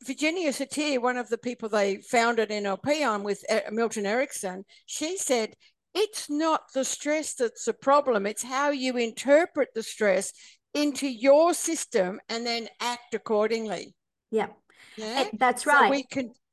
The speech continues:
Speaker 1: yeah.
Speaker 2: how fixated you are on something. And so this is
Speaker 1: Mm.
Speaker 2: part of the autism presentation as well. So
Speaker 1: Mm,
Speaker 2: they
Speaker 1: mm.
Speaker 2: tend to really focus and not let go of something,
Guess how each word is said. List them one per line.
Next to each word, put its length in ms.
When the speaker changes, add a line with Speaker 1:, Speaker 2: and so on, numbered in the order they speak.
Speaker 1:
yeah. 220
Speaker 2:
how 300
fixated 680
you 140
are 280
on 120
something. 480
And 160
so 220
this 260
is 120
Speaker 1:
Mm. 60
Speaker 2:
part 260
of 80
the 120
autism 540
presentation 720
as 160
well. 260
So 280
Speaker 1:
Mm, 280
Speaker 2:
they 140
Speaker 1:
mm. 60
Speaker 2:
tend 280
to 100
really 280
focus 560
and 140
not 200
let 180
go 240
of 100
something, 640